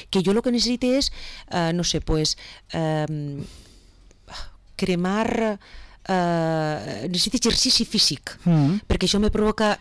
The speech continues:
Speaker 1: un est-, un
Speaker 2: Sí.
Speaker 1: malestar.
Speaker 2: Sí.
Speaker 1: L'equip se me dirà lo que necessite.
Speaker 2: Efectivament, inclús a vegades en professionals
Speaker 1: Claro,
Speaker 2: externs.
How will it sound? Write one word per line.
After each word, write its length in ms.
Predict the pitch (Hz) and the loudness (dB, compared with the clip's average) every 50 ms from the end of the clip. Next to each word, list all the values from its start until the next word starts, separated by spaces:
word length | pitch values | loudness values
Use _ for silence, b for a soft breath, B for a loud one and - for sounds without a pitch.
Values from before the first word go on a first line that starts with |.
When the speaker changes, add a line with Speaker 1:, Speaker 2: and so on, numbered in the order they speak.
| - 185 | 0 0
Speaker 1:
un 120 | 196 190 | 2 2
est-, 200 | 165 147 - - - | 2 0 0 -2 -2
un 80 | 196 190 | -2 0
Speaker 2:
Sí. 40 | 180 | 2
Speaker 1:
malestar. 420 | 170 156 147 139 - - 135 127 - | 2 2 0 0 -2 -2 -4 -6 -6
Speaker 2:
Sí. 200 | - - 233 233 | -2 2 2 4
Speaker 1:
L'equip 380 | 240 254 - - 302 - - 285 | 4 2 2 0 0 0 2 0
se 160 | - - 262 | 0 0 0
me 100 | 247 240 | 0 0
dirà 220 | 190 208 202 220 185 | 0 0 0 0 0
lo 80 | 143 | -2
que 100 | 131 143 | -4 -4
necessite. 540 | 135 131 - 139 131 - 151 139 - - 120 | -4 -4 -2 -2 -2 -4 -4 -6 -6 -4 -2
Speaker 2:
Efectivament, 640 | 165 151 - 165 135 160 175 185 185 175 170 180 175 | 0 0 0 2 2 4 4 6 6 6 6 6 6
inclús 320 | 160 160 151 170 165 151 | 6 4 4 2 2 2
a 60 | 165 156 | 4 4
vegades 340 | 151 156 151 156 175 165 190 | 4 4 4 4 2 2 2
en 260 | 196 196 190 185 175 | 2 2 2 0 0
professionals 580 | - 185 160 160 147 - 143 143 143 156 160 160 | 0 -2 -2 -2 -4 -4 -4 -2 -2 -2 -2 -2
Speaker 1:
Claro, 160 | 170 160 196 | -2 0 0
Speaker 2:
externs. 480 | 208 - 160 170 165 151 135 - - | 2 2 4 4 2 2 0 -4 -10